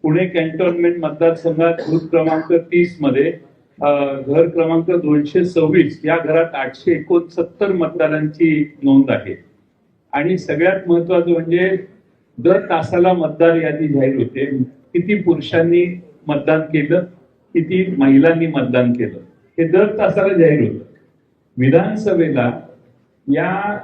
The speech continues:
अ, सिस्टीम पूर्ण मोडण्यात आल्या आणि संध्याकाळी पाच नंतर कुणी किती मतदान केलं हे कधीच जाहीर करण्यात आलं नाही.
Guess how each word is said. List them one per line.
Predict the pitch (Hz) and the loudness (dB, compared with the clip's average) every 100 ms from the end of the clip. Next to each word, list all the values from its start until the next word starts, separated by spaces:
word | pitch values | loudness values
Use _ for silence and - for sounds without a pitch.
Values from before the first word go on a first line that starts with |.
| - | -8
अ, | 156 147 143 143 | -6 -2 -2 -4
सिस्टीम | 165 156 - 196 196 208 202 - _ _ | -6 -8 -4 -4 -2 -4 -6 -10 _ _
पूर्ण | 226 226 | -2 0
मोडण्यात | 220 175 165 139 143 127 | 2 2 2 0 -2 -2
आल्या | 107 127 - - _ _ _ | -4 -6 -10 -18 _ _ _
आणि | - 151 196 220 214 | -6 -4 -2 -2 -4
संध्याकाळी | 180 165 165 185 202 196 | -6 -4 -2 0 0 0
पाच | 190 170 190 - | 0 0 0 -2
नंतर | 185 180 202 208 202 | -2 0 0 -2 -2
कुणी | - 165 165 208 | -4 -2 0 0
किती | - 175 233 214 | -2 -4 -2 -2
मतदान | 190 180 185 175 | -2 -2 -2 0
केलं | 170 180 | 0 0
हे | 170 | 0
कधीच | 170 160 156 - | 0 -2 -2 0
जाहीर | 170 165 | 4 4
करण्यात | 165 165 156 151 143 | 4 -2 -2 -2 -4
आलं | 127 123 | -4 -4
नाही. | 180 | -8